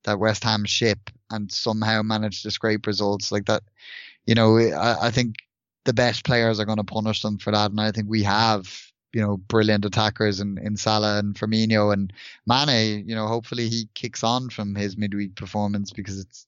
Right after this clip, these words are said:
been one of, it was one of his best performances in some time. So, you know, I think we can certainly punish them. And then as far as, obviously, Felipe Anderson is one to watch at the other end, but I think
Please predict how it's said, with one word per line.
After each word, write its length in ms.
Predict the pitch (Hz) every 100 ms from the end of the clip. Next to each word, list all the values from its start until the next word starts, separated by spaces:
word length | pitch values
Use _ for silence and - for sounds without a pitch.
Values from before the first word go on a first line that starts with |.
| _ -
been 180 | 110
one 140 | 107 104
of, 100 | 95
it 120 | 104
was 180 | 110 107
one 120 | 117
of 60 | 104
his 140 | 101
best 280 | 95 110 -
performances 640 | 104 113 107 107 104 98
in 160 | 98 95
some 180 | - 107
time. 420 | 120 143 143 113
So, 300 | - 117 107 - - - - - -
you 80 | 127
know, 140 | 139
I 220 | 147 147
think 200 | 135 151
we 140 | 135 139
can 100 | -
certainly 320 | - 123 113
punish 420 | 107 113 113 113
them. 240 | 127 117 110 - - _ _ _ -
And 100 | 113
then 460 | 113 110 110 110 - -
as 160 | 117 -
far 320 | - 120 120
as, 140 | 113
obviously, 280 | 113 107 120
Felipe 360 | - 117 120 123
Anderson 480 | 120 120 117 120
is 120 | 117 107
one 200 | 120 117
to 100 | 120
watch 240 | 120 120
at 100 | 113
the 120 | 117
other 220 | 120 120 120
end, 420 | 120 117 113 -
but 240 | 110 107
I 140 | - 113
think 380 | 120 113 101